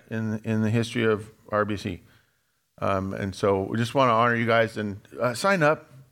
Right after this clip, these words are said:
I mean, there's a ton of people signed up. I was looking at the sheet earlier this morning. It, there's a bunch of people going already. Um, so really, uh, next Saturday at, at one o'clock, there's nothing to be doing. If you're not at the tea, you're actually missing out. So please,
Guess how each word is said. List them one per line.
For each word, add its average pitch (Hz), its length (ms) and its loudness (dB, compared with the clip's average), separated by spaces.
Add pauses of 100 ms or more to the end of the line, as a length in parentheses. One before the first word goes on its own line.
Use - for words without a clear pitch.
(280)
I 127 40 0
mean, 123 240 4
there's 120 180 2
a 110 60 4
ton 151 340 2
of 131 80 2
people 117 240 2
signed 104 240 0
up. 101 60 2
I 110 40 4
was 113 120 2
looking 120 200 0
at 113 140 0
the 101 240 2 (460)
sheet 123 400 2
earlier 107 340 2
this 92 180 -6
morning. 101 380 0
It, 104 180 -2
there's 107 200 0
a 107 60 0
bunch 123 220 2
of 120 60 -8
people 98 220 -2
going 87 240 0
already. 85 300 -2 (760)
Um, 90 260 -2
so 117 180 2
really, 107 380 2
uh, 92 180 2
next 101 540 -4
Saturday 87 460 0
at, 78 320 -4
at 80 240 -4 (240)
one 107 220 0
o'clock, 92 340 0
there's 98 220 -4
nothing 95 400 -4 (180)
to 101 140 -6
be 92 120 -4
doing. 90 280 0
If - 180 -4
you're 127 220 2
not 113 340 2
at 98 220 -2
the 90 60 -18
tea, 98 180 -4
you're 90 240 -2
actually 90 260 -2
missing 87 280 -4
out. 80 160 -4 (760)
So 98 220 2
please, 98 420 0